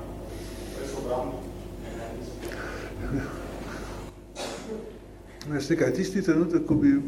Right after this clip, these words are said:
Speaker 2: ko bi bil, recimo, ko bi se ta stvar realizirala, bi se našlo tudi dovolj ljudi, ki bi bili pripravljeni pomagati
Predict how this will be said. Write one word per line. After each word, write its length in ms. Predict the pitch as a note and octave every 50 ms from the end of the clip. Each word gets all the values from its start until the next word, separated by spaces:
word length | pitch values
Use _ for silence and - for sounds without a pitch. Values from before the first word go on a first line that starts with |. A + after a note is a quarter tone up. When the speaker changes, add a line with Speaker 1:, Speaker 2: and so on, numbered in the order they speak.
| C#3+ C#3 - - C3+ A#2 A2 - - - - -
Speaker 2:
ko 120 | C3+ C3+ B2+
bi 100 | B2 B2
bil, 300 | A#2 A#2+ C3 E3+ F#3+ F3+ D3+ C3+ C3 B2
recimo, 520 | A#2+ B2 - C#3 C3 B2+ B2 A#2+ A#2 A#2 A2+ A2+ - - -
ko 60 | B2+ A#2+
bi 80 | A#2+ A#2 - - - B2
se 220 | B2 - - B2+ B2
ta 160 | - C#3+ D3+ D3 D3 D3 B2+ A#2+ A#2+ - - - - - - - - -
stvar 300 | - - B2+ B2+ C3 B2+
realizirala, 920 | C3 C3 C3 B2 A#2+ A#2 A#2 A#2 A2+ - B2+ C#3+ D3+ D#3 D#3 C3+ B2+ B2+ B2 - - - - - - - - - - - - - - - - - - -
bi 240 | C3+ A#2 B2 C3+ C3
se 240 | - C3 C3 C3 C3 -
našlo 560 | C3 A#2+ A#2+ A#2 A2 A2+ - - C#3+ C#3+ C3+ B2+ -
tudi 380 | C#3+ - A#2 B2 B2+ C3 C3 - - - - - - - - - - - - - - - - - -
dovolj 440 | C3 A2+ B2 B2 C3 C#3+ D3 C#3+
ljudi, 320 | C3 C3 C3 C3 C3 C3 -
ki 100 | - C3
bi 100 | A#2+ A#2 A#2+ B2
bili 180 | A#2+ B2 C3
pripravljeni 760 | - A#2+ B2 A#2+ B2 B2+ C3 C3 C#3 C3+ C3 B2+ B2+ B2 B2
pomagati 640 | B2+ C3 B2+ B2 A#2 A#2 A2+ A#2 B2+ B2+ B2 - -